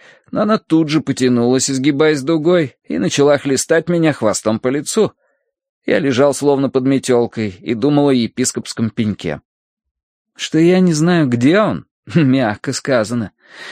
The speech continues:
Я даже приблизительно не представляю, что с ним могло произойти. Стоял себе в церкви восемьдесят лет и во время налета должен был стоять. Никаких свидетельств в пользу его отсутствия там не выявлено.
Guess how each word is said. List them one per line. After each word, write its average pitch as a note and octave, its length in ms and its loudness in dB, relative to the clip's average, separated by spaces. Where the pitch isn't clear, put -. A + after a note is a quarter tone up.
Я C3 140 2
даже D3+ 220 0
приблизительно D3 800 0
не A#2 140 2
представляю, C3 680 0
что - 220 -4
с - 80 -6
ним A#2+ 120 0
могло C3 340 2
произойти. D3 760 -2
Стоял F3+ 400 0
себе G#2+ 220 -4
в G2+ 60 -8
церкви A2 340 -2
восемьдесят B2+ 640 -2
лет G3 300 0
и - 100 0
во A3 100 4
время B3 220 4
налета D3 460 4
должен C#3 420 2
был B2+ 160 2
стоять. G#2+ 640 -2
Никаких C#3 580 0
свидетельств B2+ 720 -4
в - 100 -20
пользу B2+ 280 0
его A#2 180 2
отсутствия G#2+ 560 -4
там G#2+ 240 -2
не B2 100 2
выявлено. C#2 600 -4